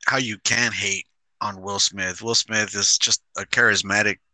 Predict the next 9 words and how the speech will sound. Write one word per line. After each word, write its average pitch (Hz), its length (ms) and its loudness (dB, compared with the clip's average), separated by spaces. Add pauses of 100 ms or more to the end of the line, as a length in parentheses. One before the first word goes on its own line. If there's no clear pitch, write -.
(180)
person 104 420 2
out 87 200 -4
there, 80 180 -4
man. 90 300 -6
Like, 90 280 -6 (140)
you 107 140 -10
know, 90 160 -10 (1040)
uh, 92 420 -2 (680)
I, 143 180 6